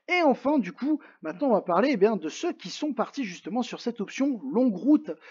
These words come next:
euh, avec, eh bien, cette option ouest. Donc, pour ce qui est des abonnés, euh, dans les meilleurs représentants, nous avons, euh, à sa tête Gas M, Thomasson et U B D, mais quand même Gas M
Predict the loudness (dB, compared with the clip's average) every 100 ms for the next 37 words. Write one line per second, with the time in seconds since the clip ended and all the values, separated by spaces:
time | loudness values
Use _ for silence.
0 | -20 -14 -8 -6 0 6 6 4 -6 -6
1 | -8 -10 -12 -14 -14 -14 -12 -4 -2 -2
2 | _ -20 -20 -14 -10 -10 -12 -10 -8 -4
3 | -2 0 0 2 2 0 -2 -10 -6 -4
4 | -4 -6 -4 -2 -2 -2 -4 -8 -12 -4
5 | 0 0 -2 -6 -6 -10 -6 -4 -2 -2
6 | -4 -6 -10 _ -18 -14 -8 -4 0 0
7 | 0 -4 _ _ -2 4 4 2 -4 -4
8 | -4 -8 -2 0 2 0 -4 -6 -6 -8
9 | -6 -4 -2 -2 -4 -2 -2 -2 -2 -4
10 | -2 -4